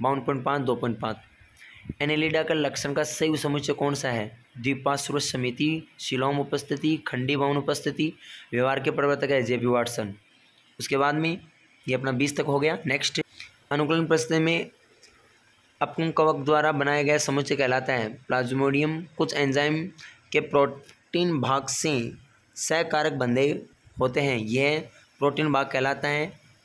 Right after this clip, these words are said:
एपोएंजाइम। उसके बाद में स-, सतह में वायुमंडल के शिखर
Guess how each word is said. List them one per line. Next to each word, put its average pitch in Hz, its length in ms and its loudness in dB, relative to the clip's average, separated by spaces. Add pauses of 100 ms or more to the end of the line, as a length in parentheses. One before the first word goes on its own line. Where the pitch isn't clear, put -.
(100)
एपोएंजाइम। 143 760 0 (600)
उसके - 180 -4
बाद 135 80 0
में 143 120 0
स-, - 360 -6 (540)
सतह 143 280 0
में 160 140 2
वायुमंडल 147 580 0 (1040)
के 151 80 2
शिखर 151 520 -2